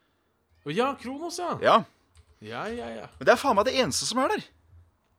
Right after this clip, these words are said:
Speaker 2: Hele
Speaker 1: Oi.
Speaker 2: andre etasjen er stengt, og det er ingen andre butikker som er åpen. Vi, vi gikk inn dit og fikk nesten sjokk, fordi, eh, vet ikke om du husker på Stormarkedet, så gikk det jo da en, eh, en, eh, slik en s-, rulé-,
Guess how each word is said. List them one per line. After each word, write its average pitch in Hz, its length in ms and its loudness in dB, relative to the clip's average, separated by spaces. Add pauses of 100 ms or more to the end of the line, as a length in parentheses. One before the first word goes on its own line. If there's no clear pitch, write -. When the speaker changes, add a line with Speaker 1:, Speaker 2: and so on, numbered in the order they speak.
(160)
Speaker 2:
Hele 147 560 -4
Speaker 1:
Oi. 196 80 8
Speaker 2:
andre 104 200 -2
etasjen 113 280 -2
er 165 40 -2
stengt, - 920 -8 (440)
og 175 100 2
det 226 100 4
er 262 140 -4
ingen 139 300 -4
andre 113 220 -4
butikker 123 320 -8
som 135 140 -8
er 127 100 0
åpen. 120 300 -6
Vi, 240 240 -6
vi 269 200 0
gikk - 160 -12
inn 160 80 -8
dit 196 200 -4
og 214 80 -4
fikk 196 160 -10
nesten 165 340 -6
sjokk, - 400 -4 (440)
fordi, 175 380 -6
eh, - 1300 -4
vet 147 120 0
ikke - 60 -14
om 160 80 -6
du 156 40 -6
husker 139 240 -8
på 131 80 -16
Stormarkedet, 117 480 -4
så 156 80 -8
gikk 123 220 -6
det 131 100 -10
jo - 20 -6
da 113 280 2
en, 113 180 -4
eh, 113 480 0
en, 110 220 -6
eh, 110 280 -4
slik 104 220 -12
en 113 80 -6
s-, - 80 -12
rulé-, 101 480 -6